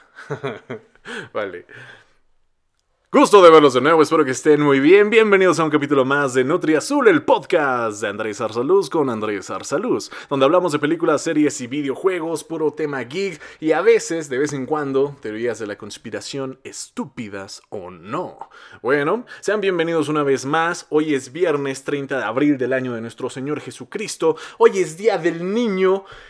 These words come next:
y, pues, tenemos que hablar un poquito de eso porque es parte del tema, es parte del, del guión. Tenemos que hablar del, del Día del Niño porque ya ven lo que dicen, que los primeros treinta años de la infancia son los más culeros.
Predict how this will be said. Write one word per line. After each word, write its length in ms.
y, 140
pues, 180
tenemos 240
que 80
hablar 180
un 100
poquito 440
de 100
eso 320
porque 640
es 120
parte 240
del 160
tema, 280
es 80
parte 380
del, 240
del 220
guión. 440
Tenemos 280
que 100
hablar 300
del, 260
del 160
Día 140
del 140
Niño 200
porque 220
ya 80
ven 160
lo 80
que 100
dicen, 360
que 120
los 200
primeros 340
treinta 320
años 240
de 100
la 60
infancia 320
son 140
los 100
más 200
culeros. 380